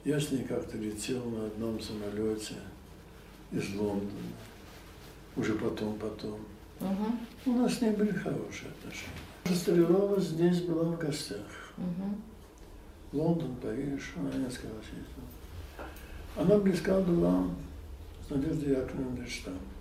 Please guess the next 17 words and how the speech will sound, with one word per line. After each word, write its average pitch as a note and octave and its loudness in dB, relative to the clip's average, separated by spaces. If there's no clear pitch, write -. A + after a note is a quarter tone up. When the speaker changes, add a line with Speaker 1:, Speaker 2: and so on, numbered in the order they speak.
Speaker 2:
Мгм. G3 -4
Speaker 1:
с - -6
которой C3 6
я G3 8
дружил, E3+ 6
говорю B2+ 0
это - -6
без A#2+ -4
всякой C3+ -4
скромности. - -2
Надежда B2 -2
Яковлевна D#3 -4
ко C#3+ -6
мне C#3+ -2
очень - 0
хорошо - -4
относилась, - -6